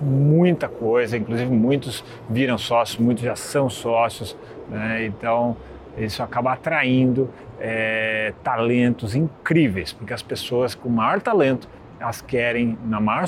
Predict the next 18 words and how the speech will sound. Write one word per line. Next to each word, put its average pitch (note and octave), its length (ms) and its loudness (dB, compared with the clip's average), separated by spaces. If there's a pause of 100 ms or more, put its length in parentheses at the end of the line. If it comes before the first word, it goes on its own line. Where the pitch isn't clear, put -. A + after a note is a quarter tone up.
(120)
na A#2 240 -2
sua - 160 -2
maior B2+ 240 2
parte, A#2+ 480 0 (480)
ter A2 320 0 (120)
um A#2 80 0
ambiente G#2 480 0
assim G#2 280 -6
pra G#2+ 100 -8
trabalhar. A#2 420 -2 (320)
E G3 80 6
o F#3 40 8
resultado E3 640 4
é - 20 2
que E3 100 -6
a D#3 40 -6
coisa E3 280 0
cresce, E3 540 -2